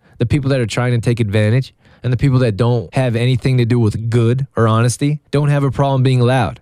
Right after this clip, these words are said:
or pushing their sales or products. I'm not saying pressure sales is a good thing. All I'm saying is if we don't speak up or let people know that we're actually trying to do good, those of us that are real and have quality products, if we don't make our voices heard,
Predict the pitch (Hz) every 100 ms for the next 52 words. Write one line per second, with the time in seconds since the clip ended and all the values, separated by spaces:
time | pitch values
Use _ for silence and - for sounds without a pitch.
0 | - 117 - 147 131 120 104 131 131 120
1 | 117 135 135 92 - - _ _ - 147
2 | 131 143 120 - 117 - 107 123 117 107
3 | 92 95 104 82 - _ 127 147 139 123
4 | 139 131 120 120 107 - _ _ 117 135
5 | 139 147 - 143 117 120 135 - _ _
6 | _ 127 143 139 151 135 127 123 127 123
7 | 139 - 123 123 127 127 123 98 117 131
8 | 143 _ _ _ _ 147 147 135 139 -
9 | 131 113 117 127 139 160 _ - 123 139
10 | 131 135 131 131 113 120 107 120 131 -
11 | _ _ _ - 139 151 135 139 143 131
12 | 123 127 107 95 117 139